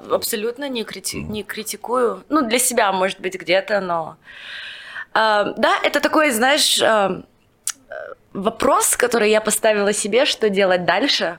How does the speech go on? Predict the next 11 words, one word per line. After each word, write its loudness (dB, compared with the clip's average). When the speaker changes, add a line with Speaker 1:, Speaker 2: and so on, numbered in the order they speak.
Speaker 1:
потому 0
что, 0
э, 4
я 4
ещё 2
заметила, 2
у 4
меня 4
очень 2
много 2
друзей, 0